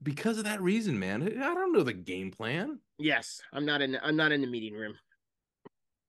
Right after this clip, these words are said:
Speaker 1: I, you and I were talking on the phone, and I forgot Kelce scored a touchdown. Uh, we were going over stats, and, and I was looking at,
Speaker 2: <laughs>
Speaker 1: I was looking at
Speaker 2: Yeah.
Speaker 1: Pro Reference, and I was on there with you. I was like, "Wait a minute, Kelce just scored a touchdown?"
Speaker 2: <laughs>
Speaker 1: Yeah, I remember
Speaker 2: Right.
Speaker 1: the one, and it wasn't until I went back and looked, I replayed the game today, and I said, "Oh yeah,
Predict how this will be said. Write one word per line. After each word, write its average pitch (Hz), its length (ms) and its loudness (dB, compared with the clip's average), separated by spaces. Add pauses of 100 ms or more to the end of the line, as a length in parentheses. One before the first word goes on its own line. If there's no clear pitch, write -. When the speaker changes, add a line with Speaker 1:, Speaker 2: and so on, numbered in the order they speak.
(200)
Speaker 1:
I, - 160 -4
you 185 300 8
and 269 80 4
I 196 100 6
were 156 80 6
talking 175 300 2
on 160 60 4
the 156 80 2
phone, 240 280 2
and 170 100 0
I 226 80 0
forgot 156 320 0
Kelce 175 560 0
scored 208 200 2
a - 40 -2
touchdown. 131 560 2
Uh, 101 160 0
we 135 100 4
were 127 80 4
going 135 300 4
over 143 160 2
stats, 143 460 -2
and, 104 180 -8
and 101 340 -2
I - 160 6
was 104 100 2
looking 254 220 6
at, - 140 4
Speaker 2:
<laughs> - 20 -6
Speaker 1:
I - 360 0
was 127 120 4
looking 151 160 8
at 127 60 4
Speaker 2:
Yeah. 190 100 4
Speaker 1:
Pro 165 160 10
Reference, 165 460 4
and 127 80 0
I - 20 4
was 123 100 0
on 156 140 4
there 160 100 6
with 170 140 6
you. 175 60 6
I 165 40 6
was 147 60 -2
like, 143 140 -4
"Wait 208 80 6
a 196 40 4
minute, 143 160 -2
Kelce 190 220 -2
just 165 120 -10
scored 175 180 0
a 139 40 -2
touchdown?" 277 380 -2 (220)
Speaker 2:
<laughs> 180 160 2
Speaker 1:
Yeah, 202 200 6
I - 40 4
remember 190 260 8
Speaker 2:
Right. 202 120 10
Speaker 1:
the 202 220 6
one, 208 220 6
and 160 220 4
it 165 60 6
wasn't 233 240 8
until 220 180 2
I 190 80 6
went 190 160 2
back 180 220 0
and 160 120 -4
looked, 143 200 -2
I 123 100 0
replayed 165 400 0
the 131 60 -6
game 147 240 2
today, 156 340 4
and 131 80 4
I 123 40 4
said, 151 140 -6
"Oh 214 80 0
yeah, 190 160 -2